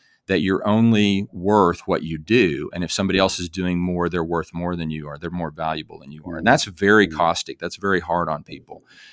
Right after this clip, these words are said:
Speaker 2: Yeah.
Speaker 1: So I would say that that's one of the biggest things that changed, is I
Speaker 2: Right.
Speaker 1: learned the truth, which is my value and everybody else's is intrinsic and equal, because that's my belief. That's now Kimray's core belief.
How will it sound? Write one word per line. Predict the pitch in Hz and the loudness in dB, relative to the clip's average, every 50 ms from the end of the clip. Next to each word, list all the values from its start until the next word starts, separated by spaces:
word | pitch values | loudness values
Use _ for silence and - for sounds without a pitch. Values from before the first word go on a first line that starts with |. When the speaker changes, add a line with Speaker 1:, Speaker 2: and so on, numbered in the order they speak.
| - - - | -20 -20 -14
Speaker 2:
Yeah. | 78 | -2
Speaker 1:
So | - 113 | 6 8
I | 123 | 8
would | 151 180 - | 10 10 8
say | - 123 | 8 8
that | 113 117 135 - - _ | 10 10 8 8 4 _
that's | 113 127 135 - - | 2 2 2 4 4
one | 139 127 | 4 4
of | 107 | 4
the | 92 | 2
biggest | 85 - 123 123 127 117 101 - - | 2 4 4 4 4 4 2 0 -2
things | 87 85 80 78 | -4 -4 -4 -6
that | 87 - | -8 -10
changed, | - - 82 78 82 87 95 - - 87 | -8 -8 -6 -6 -4 -4 -6 -6 -6 -6
is | 85 76 90 | -6 -4 -4
I | 82 80 | -4 -4
Speaker 2:
Right. | 85 92 | -4 -2
Speaker 1:
learned | 92 98 104 107 107 104 101 92 - - _ _ _ _ _ _ _ _ | 0 2 4 4 4 4 4 2 -2 -6 _ _ _ _ _ _ _ _
the | - 95 | -6 -4
truth, | - - - - 139 147 120 98 98 101 101 - | -4 -4 0 4 6 8 8 8 8 6 4 0
which | - 90 - - | -4 -4 -2 -2
is | 92 80 - | -4 -2 -2
my | 98 87 87 | -2 -2 -2
value | 85 85 92 92 95 98 101 95 92 90 90 87 - - | 0 0 2 4 6 4 4 4 2 2 0 0 0 -2
and | 92 92 | -2 0
everybody | 98 101 98 104 87 90 82 80 76 | 2 2 2 2 0 0 -2 -2 4
else's | 90 117 127 127 - - 73 76 82 - - | 4 4 4 4 0 -4 -4 -4 -6 -6 -6
is | - 85 78 90 | -6 -6 -6 -6
intrinsic | 85 80 - - - 98 101 101 - 98 90 - | -6 -6 -6 -4 -2 0 0 0 -2 -4 -6 -6
and | 85 85 | -6 -4
equal, | 80 87 90 - _ - 67 69 73 - _ _ _ _ _ _ _ _ _ _ _ _ _ _ - 120 | -4 -4 -6 -6 _ -12 -12 -12 -12 -16 _ _ _ _ _ _ _ _ _ _ _ _ _ _ -2 -2
because | 113 113 120 107 95 | 2 2 2 2 4
that's | - 113 107 104 - - | 4 4 4 4 4 0
my | 95 95 107 113 113 | 2 2 4 4 4
belief. | 92 90 87 85 82 82 82 - | 2 0 -2 0 -2 -2 -2 -2
That's | 87 85 - - 98 | -2 -4 -2 -2 -2
now | 87 82 80 | -2 -4 -4
Kimray's | - - - 135 135 123 101 87 82 80 - | -6 -6 -4 -2 0 2 2 0 0 -2 -4
core | - - - 85 82 80 | -8 -8 -6 -4 -4 -4
belief. | 76 78 78 - 78 78 78 87 - - | -6 -8 -10 -10 -10 -10 -12 -12 -14 -16